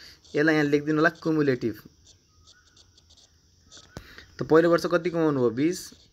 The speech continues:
दोस्रो वर्ष कति कमाउनु भयो? चालिस। तेस्रो वर्ष फेरि कति कमाउनु भयो? साठी।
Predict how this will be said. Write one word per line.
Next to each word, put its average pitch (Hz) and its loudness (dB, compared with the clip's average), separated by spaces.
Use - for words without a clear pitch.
दोस्रो 151 -2
वर्ष 165 0
कति 170 -2
कमाउनु 151 -2
भयो? 113 -2
चालिस। 147 -2
तेस्रो 147 2
वर्ष 160 0
फेरि 160 -4
कति 165 -2
कमाउनु 160 -2
भयो? 127 -2
साठी। 151 -2